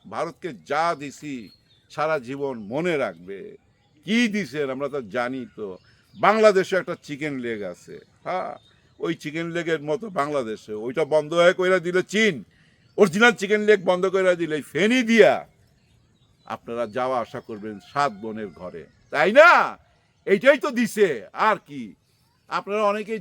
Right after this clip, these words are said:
জানেন না, এই মোদিজি, মোদিজি এই ফেনীতে আসছিলেন কিন্তু একটা ব্রিজ উদ্বোধন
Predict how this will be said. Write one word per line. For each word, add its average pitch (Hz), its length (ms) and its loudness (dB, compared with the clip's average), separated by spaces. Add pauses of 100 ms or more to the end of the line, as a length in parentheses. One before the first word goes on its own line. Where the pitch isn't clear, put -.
জানেন 214 340 4
না, 147 360 -8 (120)
এই 147 120 -10
মোদিজি, 175 800 2
মোদিজি 131 800 -10 (400)
এই 135 120 -6
ফেনীতে 196 540 -2
আসছিলেন 123 480 -8
কিন্তু 104 320 -14
একটা 104 220 -12
ব্রিজ 127 360 -8
উদ্বোধন 95 500 -12